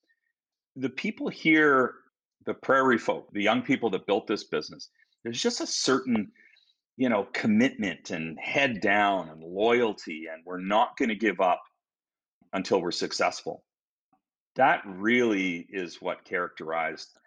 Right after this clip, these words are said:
this team. From the first ten, <laughs> you know, when they doubled their team to ten, and then, you know, the first, I say the first fifty to a hundred are, are what I call the O Gs, you know, like,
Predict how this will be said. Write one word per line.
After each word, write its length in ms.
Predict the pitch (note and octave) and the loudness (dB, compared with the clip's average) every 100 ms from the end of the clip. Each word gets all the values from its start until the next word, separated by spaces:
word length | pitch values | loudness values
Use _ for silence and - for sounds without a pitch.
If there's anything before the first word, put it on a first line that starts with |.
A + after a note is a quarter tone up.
| - | -6
this 220 | F#2+ - | -6 -4
team. 320 | - A2 D2 - _ _ _ _ _ _ _ _ _ _ _ _ - | -4 -4 -4 -16 _ _ _ _ _ _ _ _ _ _ _ _ -6
From 120 | A2 | -6
the 80 | G2 | -4
first 360 | - B2 - _ _ _ | -2 -4 -4 _ _ _
ten, 480 | - C3 A#2+ D3 D#3 _ _ | -6 -2 -2 -4 -8 _ _
<laughs> 480 | C3+ B2 _ - - | -6 -6 _ -20 -8
you 160 | C3+ C3+ - | -2 0 2
know, 180 | C#3 | 2
when 140 | E3+ B2+ | 2 0
they 140 | A2 | -2
doubled 360 | G2+ A#2 C#3+ B2+ | 0 -2 -2 -4
their 140 | C#3 | -6
team 400 | A#2+ C3 C#3+ B2+ - | -4 -10 -10 -14 -12
to 100 | A#2 | -12
ten, 440 | - B2+ C3+ B2+ - _ _ _ - | -6 -6 -6 -10 -14 _ _ _ -4
and 180 | B2 A#2+ | -2 2
then, 440 | B2 B2+ B2+ B2 - | 2 2 -2 -10 -10
you 100 | B2 | -6
know, 180 | A2+ B2 | -4 -2
the 100 | A#2+ | -4
first, 300 | D3 C#3 - - | -6 -8 -10 -12
I 120 | C3+ | -6
say 160 | - F3 | -2 -2
the 100 | A#2+ | -2
first 360 | - C3 A2+ - | -2 -4 -4 -4
fifty 280 | A#2+ - G#2+ | -6 -4 -8
to 160 | F#2+ | -4
a 40 | F2 | -2
hundred 440 | G#2 G#2+ G2+ F2 | -2 -2 -4 -6
are, 300 | E2 E2 E2+ - | -4 -4 -4 -2
are 180 | F2 E2+ | -2 0
what 180 | F2 F2+ | 0 2
I 100 | F#2 | 2
call 240 | - F2 | 2 0
the 160 | E2 E2 | 0 -2
O 100 | D#2+ | -2
Gs, 540 | - F2+ D2+ C2+ - - | -4 -6 -6 -8 -10 -4
you 100 | F2 | 0
know, 240 | E2 F2 | 2 2
like, 220 | E2+ E2+ | 2 0